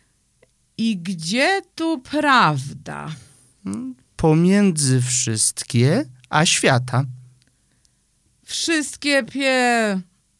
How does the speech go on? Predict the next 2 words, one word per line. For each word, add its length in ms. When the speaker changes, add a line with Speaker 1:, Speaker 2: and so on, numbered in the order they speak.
Speaker 1:
więc 520
pieniądze 1200